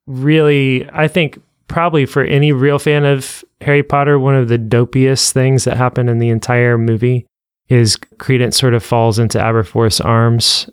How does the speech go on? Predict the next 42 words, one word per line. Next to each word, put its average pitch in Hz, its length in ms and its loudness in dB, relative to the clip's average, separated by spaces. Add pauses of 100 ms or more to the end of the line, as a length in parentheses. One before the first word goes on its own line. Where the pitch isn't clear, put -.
(160)
and 110 400 2 (480)
asks, - 920 -2 (320)
"Do 120 80 0
you 117 160 2
love 113 220 2
me?" 120 200 2
or 117 100 2
something 113 340 -2
like 107 220 -2
that. 107 340 -2 (380)
'Cause 117 160 0
he, 113 160 0 (240)
like, 110 200 -2
he, 117 180 2
that's 107 340 -4
the 117 80 -2
moment 110 320 2
he's 107 160 2
re-, 110 360 0
he's 123 320 2
united 110 420 2
with 104 120 0
his 107 160 -2
dad 107 300 -2
for 113 100 0
the 107 80 0
first 107 320 -2
time. 110 300 2
And 110 100 2
it's, - 260 -2 (440)
I 113 80 0
guess, 107 180 0
complicated, 117 680 0
but 113 100 2
we 117 80 2
don't 117 220 4
ever 113 200 2
bother 107 380 2
exploring 110 680 0
why 110 220 2
it's 107 180 -2
complicated, 110 680 0